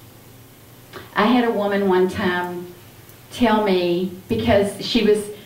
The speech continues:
struggling with some stuff, so I'm, I'm an investigator. <laughs>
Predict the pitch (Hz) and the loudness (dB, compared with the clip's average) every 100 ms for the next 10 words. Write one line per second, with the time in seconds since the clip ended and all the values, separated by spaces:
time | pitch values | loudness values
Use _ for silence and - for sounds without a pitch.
0 | - - - - 226 226 208 202 202 196 | -20 -20 -10 0 2 2 0 0 -2 -4
1 | - 185 196 - 254 226 226 - - - | 0 2 2 0 -2 -2 -8 -10 -20 -20
2 | - - - - - - - - 208 214 | -20 -20 -20 -20 -20 -20 -20 -4 0 2
3 | 190 180 196 196 - 180 160 - 160 156 | 0 2 2 0 -6 -4 -2 -2 -4 -6
4 | - - - - - - 233 - - | -8 -8 -10 -16 -18 -16 -16 -16 -12